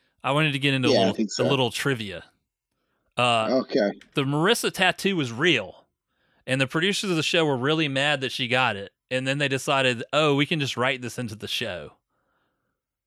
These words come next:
Speaker 2: What a snipe.
Speaker 1: What?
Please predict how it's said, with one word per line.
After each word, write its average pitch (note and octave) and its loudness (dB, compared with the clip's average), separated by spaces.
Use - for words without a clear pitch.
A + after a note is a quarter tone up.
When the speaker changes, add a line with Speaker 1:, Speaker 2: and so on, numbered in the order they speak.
Speaker 2:
What E3 4
a F#3 6
snipe. C#3 0
Speaker 1:
What? A2 -4